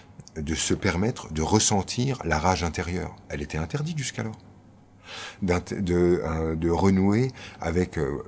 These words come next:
on l'a vu avec le rock et on le voit avec le rap, de renouer avec le contestataire. Il était interdit.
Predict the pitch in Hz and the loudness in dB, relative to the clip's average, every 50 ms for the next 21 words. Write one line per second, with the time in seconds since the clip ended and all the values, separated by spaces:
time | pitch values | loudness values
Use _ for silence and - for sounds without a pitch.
0 | - - 85 82 80 82 90 90 80 78 78 - - 87 80 92 98 95 - - | -8 -4 -2 0 0 2 2 2 2 2 0 0 0 2 4 4 4 2 0 -6
1 | - - 76 71 76 76 78 76 76 82 85 87 82 78 78 76 - 78 71 73 | -10 -8 -6 -4 -2 0 0 0 0 2 2 2 2 0 -2 -4 -6 -6 -6 -6
2 | 73 73 76 78 90 107 135 104 90 80 78 78 76 87 90 92 95 101 107 113 | -6 -6 -4 -2 -2 -2 -2 -2 -2 -2 -2 0 0 2 2 4 4 4 4 2
3 | - - 80 78 85 82 - 90 85 - - 101 - 90 - - 92 87 - 98 | 0 -2 -4 -4 -4 -2 -2 -4 -2 -2 -2 -4 -4 -4 -4 -6 -6 -4 -4 -6
4 | 90 87 - - - - - - 73 73 71 - - 101 110 120 127 139 160 156 | -6 -6 -10 -16 -20 -16 -10 -8 -6 -6 -6 -6 -6 -6 -4 -4 -4 -4 -6 -8